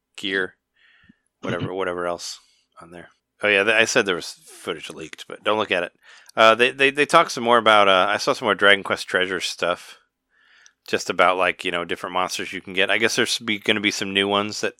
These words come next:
Speaker 1: aren't, that are, like, variations of older monsters, but they're different, you know,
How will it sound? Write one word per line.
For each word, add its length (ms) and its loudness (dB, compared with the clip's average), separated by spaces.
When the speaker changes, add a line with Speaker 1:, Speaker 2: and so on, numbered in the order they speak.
Speaker 1:
aren't, 320 -4
that 160 -4
are, 100 0
like, 300 -2
variations 680 -2
of 200 -8
older 280 -2
monsters, 480 0
but 180 -6
they're 200 0
different, 400 -4
you 120 -12
know, 140 -6